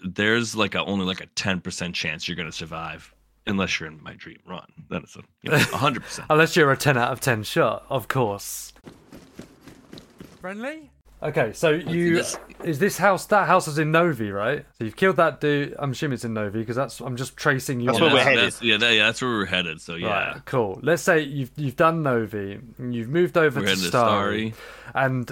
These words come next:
Speaker 2: uh, you're, you're going to the well. Well, you've done, you've done the military there, all right? No one, no one around. You go to the well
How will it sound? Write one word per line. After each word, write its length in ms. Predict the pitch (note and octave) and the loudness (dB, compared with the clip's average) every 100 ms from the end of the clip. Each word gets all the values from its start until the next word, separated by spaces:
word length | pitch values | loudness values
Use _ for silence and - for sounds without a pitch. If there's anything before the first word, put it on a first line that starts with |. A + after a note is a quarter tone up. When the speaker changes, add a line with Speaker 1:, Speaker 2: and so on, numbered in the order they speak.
| - - | -8 -2
Speaker 2:
uh, 380 | B2+ A#2+ B2 B2 | 0 2 0 -4
you're, 720 | C#3 D3 C#3+ C3+ C3 C3 C3+ | -4 0 2 4 2 2 0
you're 240 | C#3+ C#3 D#3 | -2 -2 0
going 260 | - G3 D#3 | 2 2 2
to 80 | C#3 | 0
the 120 | B2 | 2
well. 340 | B2 A2+ B2 | 4 4 4
Well, 120 | C#3+ | 2
you've 100 | C#3+ | 2
done, 220 | G3 F3 D#3+ | 2 2 0
you've 80 | D3+ | 0
done 140 | F3+ | 2
the 60 | D3+ | 2
military 560 | C3+ A#2 - A2 G#2 | 2 2 2 -2 0
there, 320 | G2+ G#2+ A2 A2 | -2 -2 -4 -4
all 100 | A#2 | 0
right? 240 | C3+ D3 - | 0 0 -6
No 240 | C#3 C#3 C#3 | -6 -2 0
one, 300 | B2+ A#2+ A#2+ | 0 -4 -4
no 200 | D#3+ E3 | 2 2
one 160 | D3 B2 | 2 0
around. 480 | A2 G#2+ G#2+ G#2+ - - - - _ _ - | -2 -4 -6 -10 -16 -20 -20 -20 _ _ -6
You 180 | D3+ F3 | -2 2
go 200 | E3 D3 | 4 4
to 120 | C#3 | 2
the 140 | C3 | 0
well 460 | A2 G#2 G2+ G#2+ | 2 2 0 -2